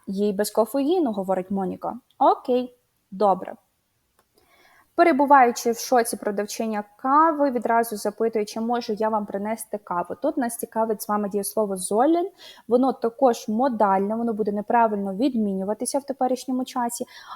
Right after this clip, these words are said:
А, але «sollen» взагалі перекладається як «мусити», мусити щось, е, робити. Але все ж таки на переклад на українську мову я б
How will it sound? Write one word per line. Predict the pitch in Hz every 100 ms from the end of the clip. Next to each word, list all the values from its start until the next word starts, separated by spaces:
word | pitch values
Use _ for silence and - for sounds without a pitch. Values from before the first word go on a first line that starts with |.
| -
А, | 220 220 214 214 -
але | 269 294 208 - _ -
«sollen» | 220 339 494
взагалі | 254 220 269
перекладається | 277 214 - 202 226 269 - 202
як | 208 233 - -
«мусити», | 208 226 214 - 185 196
мусити | 202 311 269 - 220
щось, | - 208 220 - _ 202
е, | 202 202 202
робити. | 214 202 185 - - - - -
Але | 233 247
все | 247
ж | 226
таки | - 220
на | 220
переклад | 226 226 208 208
на |
українську | 202 - 226 349 - 294
мову | 269 277 240
я | 220
б | 226